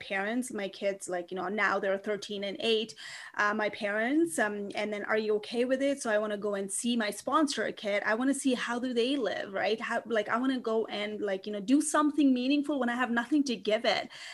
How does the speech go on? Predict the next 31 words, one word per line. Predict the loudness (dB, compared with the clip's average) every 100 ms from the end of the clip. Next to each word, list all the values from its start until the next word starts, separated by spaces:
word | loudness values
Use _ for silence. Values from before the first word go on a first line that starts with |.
| -4
I | 2
wanna | 4 4
do | 6 4
something | 4 2 4 4 4
really, | 2 0
really | 0 -2 -2
meaningful. | -4 -4 -4 -4
So | -4 0
I, | 4 4 4
I |
travel, | 0 0 2 2 2 2
I | 0
book | 2 2 4
one-way | 4 4 2
ticket, | 0 -2 -2 0
not | 2 2
knowing, | 0 -2 -2 -2 -6 -18 -20 -20 -6
<laughs> | -4 2
not | 6 6 4
knowing, | 2 2 0
like, | -4 -6 -6
you |
know | -4
what, | -4 -4 -8 -12 -4
if | 0
I'm | 2
gonna | 2 -2
survive | 0 -2 0 -2
even | -6 -6
one | -6 -8
week, | -10 -12 -12